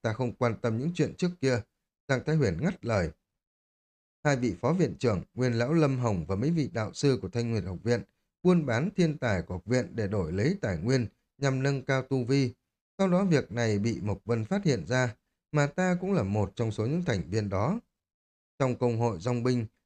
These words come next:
làm nhiệm vụ trung gian cho việc buôn bán. Sau khi thấy Mục Vân thu nhận Ứng Minh Nguyệt,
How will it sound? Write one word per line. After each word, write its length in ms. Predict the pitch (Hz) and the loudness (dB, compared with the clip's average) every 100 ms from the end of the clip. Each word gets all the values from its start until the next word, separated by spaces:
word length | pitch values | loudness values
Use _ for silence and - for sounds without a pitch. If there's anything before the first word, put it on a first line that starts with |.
| - | 0
làm 220 | 143 143 | 2 4
nhiệm 180 | 143 120 | 2 2
vụ 220 | 135 123 | 0 0
trung 200 | - 190 | 0 2
gian 220 | 175 175 170 | 4 2 2
cho 100 | 160 | 0
việc 260 | 110 - | 0 0
buôn 200 | 117 117 | -2 0
bán. 320 | 104 110 220 247 _ _ _ _ 143 | 0 0 -2 -6 _ _ _ _ 0
Sau 120 | 135 | 0
khi 300 | - 120 117 | 2 2 2
thấy 160 | 123 | 2
Mục 260 | 170 120 - | 2 0 0
Vân 220 | 120 120 104 _ _ 190 | -2 -2 -6 _ _ 2
thu 120 | 180 | 6
nhận 240 | 160 120 - | 6 2 -4
Ứng 220 | 107 123 | -6 0
Minh 200 | 156 127 | 2 2
Nguyệt, 200 | 113 95 | 0 -2